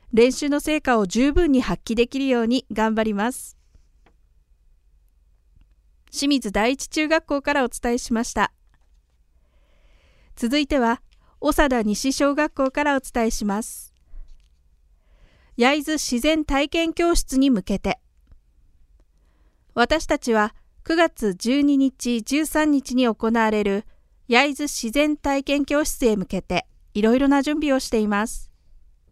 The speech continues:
夏休み前の七月から、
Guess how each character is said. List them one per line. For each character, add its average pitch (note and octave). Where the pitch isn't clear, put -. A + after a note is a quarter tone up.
夏 A#3+
休 D#4+
み E4
前 E4+
の A3
七 -
月 D4
か A#3+
ら、 A3